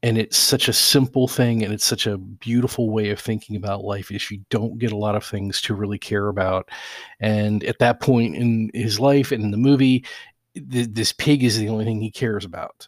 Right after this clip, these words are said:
So he's doing everything he can to get the pig back. Um, it sounds simple, and it is on its face, but at the same time, it becomes not simple. And what you discover in the process and him trying to get the pig back is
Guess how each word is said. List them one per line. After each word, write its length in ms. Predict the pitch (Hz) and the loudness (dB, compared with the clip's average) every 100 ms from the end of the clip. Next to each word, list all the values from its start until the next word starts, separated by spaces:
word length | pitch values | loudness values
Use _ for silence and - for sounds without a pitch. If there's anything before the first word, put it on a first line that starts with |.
| _ | _
So 360 | - - 95 95 | -10 -6 -6 -8
he's 280 | 101 95 - | -10 -12 -10
doing 220 | 104 98 | -8 -6
everything 300 | 104 107 110 | -6 -4 -2
he 120 | 110 | -4
can 320 | - 98 101 | -4 -4 -4
to 60 | 104 | -6
get 180 | 95 - _ | -8 -10 _
the 60 | - | -8
pig 260 | - 139 | -4 -4
back. 380 | 104 - - - - - - - - - | -4 -12 -14 -20 -20 -20 -20 -20 -18 -4
Um, 540 | 101 98 95 95 98 - _ - | -2 0 -2 -4 -6 -10 _ -12
it 120 | 107 | -6
sounds 320 | - 92 101 | -2 -2 0
simple, 520 | - 117 123 139 135 | 0 0 2 4 2
and 120 | 113 110 | 0 -2
it 120 | 104 _ _ _ _ _ _ - | -4 _ _ _ _ _ _ 2
is 280 | 147 139 117 | 6 8 6
on 160 | 107 | 2
its 140 | 101 - | 0 0
face, 420 | 170 151 139 - | 4 4 4 0
but 160 | 113 | 0
at 120 | 104 - | -2 -2
the 40 | |
same 320 | - 110 104 | -2 0 -2
time, 420 | 104 110 104 101 98 | -4 -2 -2 -4 -8
it 180 | 107 - | -12 -12
becomes 380 | 98 110 95 | -8 -6 -4
not 240 | 104 117 - | -4 -4 -2
simple. 640 | - 117 104 107 104 101 - - - _ | -2 -2 -2 -6 -6 -8 -14 -20 -20 _
And 600 | 101 101 101 101 98 95 - - _ _ - | -6 -4 -2 -2 -4 -6 -8 -12 _ _ -12
what 420 | 120 127 - - | -2 0 2 4
you 380 | 131 113 110 - _ 110 | 4 4 0 -4 _ -4
discover 1200 | 113 - - - - 208 135 113 107 104 104 104 - | 0 2 2 2 6 6 6 4 2 0 -2 -6 -2
in 240 | 127 113 | 0 0
the 60 | 107 | -2
process 920 | - 135 127 127 - 113 104 - - | 0 4 4 4 2 2 2 -2 -6
and 180 | 113 | -6
him 160 | 101 113 | -4 -4
trying 300 | - 117 113 | -2 -2 -2
to 60 | 104 | -4
get 140 | 110 | -10
the 60 | - | -8
pig 180 | 120 | -10
back 320 | 101 101 98 - | -6 -8 -8 -12
is 280 | 113 - | -10 -10